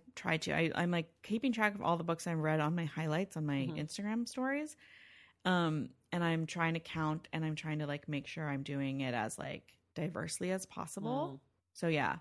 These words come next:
Speaker 1: So I'm, I'm trying to read, um, like, I think it's, like, two or maybe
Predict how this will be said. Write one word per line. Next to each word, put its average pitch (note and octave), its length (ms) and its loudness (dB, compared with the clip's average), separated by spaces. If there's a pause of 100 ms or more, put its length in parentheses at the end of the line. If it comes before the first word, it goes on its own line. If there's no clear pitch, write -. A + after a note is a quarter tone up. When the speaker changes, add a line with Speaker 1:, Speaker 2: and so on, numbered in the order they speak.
Speaker 1:
So E3+ 120 -2
I'm, D#3 180 0
I'm E3+ 100 0
trying E3+ 340 4
to E3+ 100 -2
read, D3+ 340 0 (540)
um, D3 500 0 (220)
like, D3+ 240 -6 (680)
I D#3+ 60 -8
think F#3 220 -8
it's, G#3+ 160 -10
like, A#3 200 -6 (180)
two E3 680 -2
or D#3 680 -2
maybe D3 500 -4